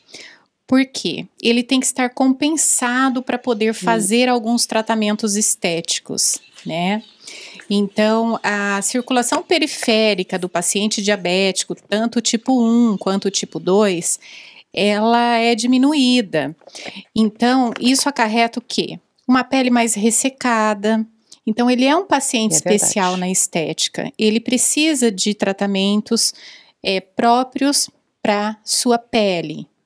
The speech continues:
Speaker 1: Então, ele precisa de uma avaliação diferenciada, né? E sim, se ele estiver compensado o seu diabetes, se ele estiver liberado pelo endocrinologista para procedimentos,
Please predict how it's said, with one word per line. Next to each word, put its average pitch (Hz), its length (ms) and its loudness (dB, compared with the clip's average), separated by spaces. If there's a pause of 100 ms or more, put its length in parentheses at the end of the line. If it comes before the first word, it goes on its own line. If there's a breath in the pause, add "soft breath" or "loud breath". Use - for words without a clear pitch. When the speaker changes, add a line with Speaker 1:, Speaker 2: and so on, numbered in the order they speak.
(100)
Speaker 1:
Então, 202 380 0
ele 220 140 2
precisa 226 440 0
de 226 140 -2
uma 226 140 2
avaliação 208 800 0
diferenciada, 180 1200 0
né? 226 400 2 (800 loud breath)
E 240 140 2
sim, 254 460 2
se - 200 0
ele 247 120 2
estiver 247 640 0 (100)
compensado 269 920 0
o 185 60 -2
seu 240 280 2
diabetes, 196 1000 0 (300 loud breath)
se - 180 -2
ele 214 100 0
estiver 214 440 0
liberado 220 840 2
pelo 214 240 0
endocrinologista 196 1160 0
para 262 420 0
procedimentos, 202 920 0